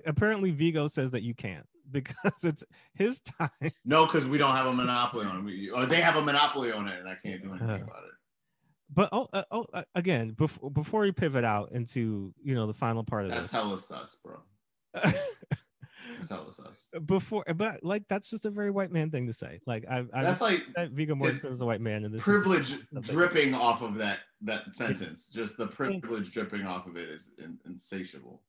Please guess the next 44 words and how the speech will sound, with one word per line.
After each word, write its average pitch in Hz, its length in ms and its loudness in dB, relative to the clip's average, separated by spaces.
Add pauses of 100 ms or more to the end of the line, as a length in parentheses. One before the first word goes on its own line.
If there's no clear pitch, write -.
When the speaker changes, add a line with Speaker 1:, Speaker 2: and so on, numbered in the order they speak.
(120)
Speaker 1:
And 175 140 0
to 165 120 0
be, 160 440 -2
and 143 140 0
to 131 100 0
be 123 160 0
clear, 98 320 -2
because 101 240 -4
we 104 80 -2
have 120 120 0
to 131 80 -2
be 131 120 -4
clear 113 200 0
about 92 200 -6
these 95 120 -14
kinds 87 220 -12
of 95 80 -18
things, 71 300 -20 (340)
and 113 160 -6
th-, 98 140 -12
and 117 120 -8
this 104 200 -10
is 135 100 -6
the 156 100 -4
kind 175 200 2
of 180 80 0
stuff 170 260 -2
that 143 300 -2
people 139 520 -2 (140)
get 120 180 0
upset 190 300 0
about, 110 400 0 (340)
eh, 147 140 -12
because 135 260 2
they 120 120 2
don't 120 160 0
understand 113 680 -4 (100)
the 113 80 -6
context 107 540 -6
and 104 80 -6
the 101 40 -10
nuances 95 440 -14
of - 80 -20
things. 151 260 -18